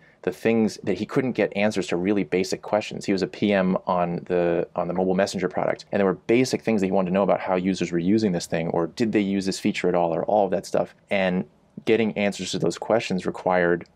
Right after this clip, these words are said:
filing a bug to get someone to log something, and then the data would show up in some schema that he really had no understanding of and tooling that was way too complicated for him to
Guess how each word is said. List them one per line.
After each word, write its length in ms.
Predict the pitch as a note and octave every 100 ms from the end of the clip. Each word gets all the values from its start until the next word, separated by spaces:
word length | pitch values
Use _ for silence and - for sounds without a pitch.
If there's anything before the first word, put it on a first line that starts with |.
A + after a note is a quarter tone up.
| _
filing 480 | - G2+ F2 E2+ E2+
a 40 |
bug 460 | E2 B2+ C3+ B2 G#2
to 80 | F2+
get 180 | F2+
someone 260 | - F2 F2
to 100 | E2+
log 400 | E2+ F#2+ B2+ A#2
something, 440 | A2 G#2 - G2 F#2
and 140 | F2
then 140 | E2+
the 100 | E2
data 300 | D#2+ F#2 F#2
would 120 | F2 E2
show 220 | - F2
up 140 | F2
in 100 | F2
some 400 | - F2+ E2+ E2 -
schema 440 | - - A#2 A#2+ A2
that 100 | -
he 140 | F2
really 300 | E2+ G#2+ G2+
had 200 | F2 D#2+
no 320 | F2 F2+ G#2+
understanding 580 | F#2+ F2 - F#2+ G2 G2
of 160 | G2+ F2+
and 140 | E2+
tooling 320 | - G#2 G#2
that 60 | G2+
was 100 | F2
way 140 | F2+
too 140 | F#2 -
complicated 380 | - F2+ F#2+ E2+
for 80 |
him 80 |
to 60 | F2+